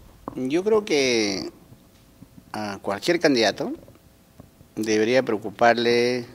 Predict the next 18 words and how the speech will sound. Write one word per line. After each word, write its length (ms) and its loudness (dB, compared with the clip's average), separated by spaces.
no 460 2
quienes 340 0
postulan, 560 -8
deberían 500 -2
preguntarle 760 0
cuál 360 0
es 100 0
la 120 4
opinión 600 -2
de 80 -6
la 80 -8
población. 560 -12
Entonces, 960 -2
el 180 -6
día 240 2
cinco 360 -2
de 80 0
marzo, 320 -4